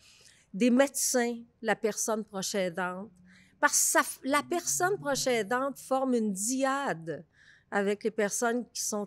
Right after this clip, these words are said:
aidées. Et on n'a plus le droit de dire, « La personne proche aidante, dorénavant,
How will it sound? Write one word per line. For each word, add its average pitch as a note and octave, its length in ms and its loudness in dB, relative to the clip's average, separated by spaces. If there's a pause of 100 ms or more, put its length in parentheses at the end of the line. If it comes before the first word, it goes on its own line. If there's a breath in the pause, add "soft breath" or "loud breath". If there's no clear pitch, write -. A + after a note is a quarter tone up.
aidées. F#3 520 -4 (440 loud breath)
Et A#3+ 140 6
on C4 140 6
n'a C4+ 160 6
plus G4+ 440 4
le A3 140 8
droit G3+ 540 -2
de F3+ 220 -4
dire, « A#3+ 520 -6
La G3+ 120 0
personne D4+ 480 -2
proche A#3 280 -2
aidante, A3 460 0
dorénavant, G#3+ 760 -2